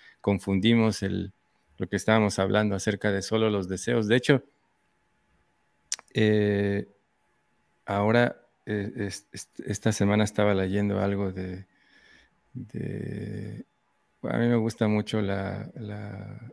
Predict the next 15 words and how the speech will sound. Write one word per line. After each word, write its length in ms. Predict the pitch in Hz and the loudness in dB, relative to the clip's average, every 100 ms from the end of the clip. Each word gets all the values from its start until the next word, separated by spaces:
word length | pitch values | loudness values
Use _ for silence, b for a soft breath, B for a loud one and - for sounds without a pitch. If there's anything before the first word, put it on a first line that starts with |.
| - | -16
eh, 260 | 110 101 104 | -14 -12 -6
leer 220 | 98 104 | 0 2
algunos 520 | 107 104 107 107 101 | 2 2 0 0 -2
autores 720 | 101 98 95 107 104 101 - - _ b b b b b b - _ 113 | -4 -4 0 0 0 -2 -10 -16 _ b b b b b b -20 _ -16
sobre 580 | - 104 101 101 101 98 | -6 -2 0 0 -2 -4
filosofía 640 | - 98 98 - 92 110 104 | -4 -2 -2 -4 -6 -2 -2
antigua, 400 | 95 113 117 123 | -2 -2 2 2
entonces 580 | 104 107 104 110 - - | 2 2 0 -2 -6 -8
estaban 400 | 104 95 110 107 104 | -8 -2 2 2 2
hablando 360 | 98 104 104 101 | 0 2 2 0
acerca 680 | - 107 101 104 98 98 98 | -2 -4 -4 -6 -4 -6 -4
de 140 | 101 | -2
los 220 | 95 92 | 0 -2
deseos, 560 | 92 92 113 120 160 - | -4 0 4 4 2 -6
¿no? 120 | - | -12